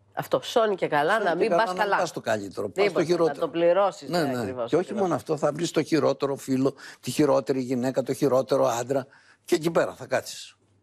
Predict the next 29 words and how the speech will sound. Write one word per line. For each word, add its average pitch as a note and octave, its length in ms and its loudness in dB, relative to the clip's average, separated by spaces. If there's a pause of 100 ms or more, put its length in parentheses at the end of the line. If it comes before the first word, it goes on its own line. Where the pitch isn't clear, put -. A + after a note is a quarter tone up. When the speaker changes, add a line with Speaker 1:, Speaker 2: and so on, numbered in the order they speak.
(100)
Speaker 1:
Απίστευτο. D4 1000 0 (280)
Speaker 2:
Ναι, - 120 -8
ναι. - 60 -6 (340)
Speaker 1:
Και C4+ 240 0
θα - 100 -4
κάτσεις, - 580 -4
κάθονται F3+ 520 -2
εκεί B3+ 240 0
όλη C4+ 240 2
τους B3+ 100 -12
Speaker 2:
Και - 80 -4
Speaker 1:
τη C4+ 80 -4
Speaker 2:
κάτσεις. C#4+ 240 4
Speaker 1:
ζωή. D4+ 240 -4 (240)
Speaker 2:
Ναι, G#4 420 2
ναι, D4 60 0
και - 140 -6
σου - 160 -8
λέει, - 220 0 (120)
«Τι - 100 -2
να D#3+ 80 0
κάνω. F2+ 320 -8 (320)
Έχω B2+ 260 0
την G#2+ 140 -14
ποινή A#2+ 260 -2
μου, E4+ 260 -4 (100)
μια E4+ 100 -2
χαρά, C3 220 -2
ισόβια. - 420 -2